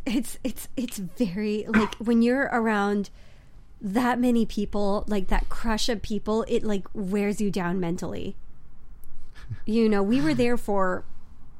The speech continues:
we made it until, I think, three o'clock, and then we were out of there.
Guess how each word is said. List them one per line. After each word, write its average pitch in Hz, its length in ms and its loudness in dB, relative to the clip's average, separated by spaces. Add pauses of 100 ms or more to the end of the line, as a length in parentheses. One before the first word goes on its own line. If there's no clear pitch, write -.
we 233 200 2
made 254 280 2
it 262 80 0
until, 190 640 0
I 190 60 -6
think, 196 220 -4
three 185 220 0
o'clock, 185 460 -4
and 202 160 0
then 196 160 0
we 202 100 0
were 185 300 -4 (680)
out 196 280 2
of 180 80 0
there. - 340 -6